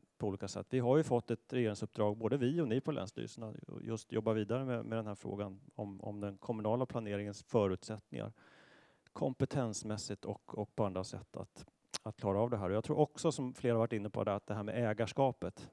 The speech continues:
är, är viktigt. Alltså det är en sak om man känner att det här, det här är, är, är vår bygd, det här är vårt område. Vi, vi förvaltar det och har det. Och det är en helt annan sak om någon kommer uppifrån och försöker dänga något i, i, i huvudet på en. Så att, eh,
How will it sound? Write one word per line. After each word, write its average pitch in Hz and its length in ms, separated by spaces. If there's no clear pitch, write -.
är, 95 340
är 107 120
viktigt. 104 400
Alltså 107 180
det 113 140
är 117 100
en 127 160
sak 110 260
om 104 60
man 110 100
känner 120 400
att - 260
det 117 60
här, 127 300
det 113 100
här 135 180
är, - 280
är, 120 200
är 127 100
vår 147 260
bygd, 95 360
det - 60
här 131 140
är 135 40
vårt 143 260
område. 98 500
Vi, 131 320
vi 135 160
förvaltar 107 520
det 95 220
och - 100
har 101 200
det. 98 140
Och 110 200
det 113 60
är - 20
en 110 80
helt 131 200
annan 107 200
sak 104 280
om 104 80
någon 98 140
kommer 98 220
uppifrån 107 520
och 101 120
försöker - 300
dänga 98 340
något 98 280
i, 101 40
i, 98 460
i 98 40
huvudet 107 360
på 98 180
en. 98 220
Så - 100
att, - 220
eh, 101 120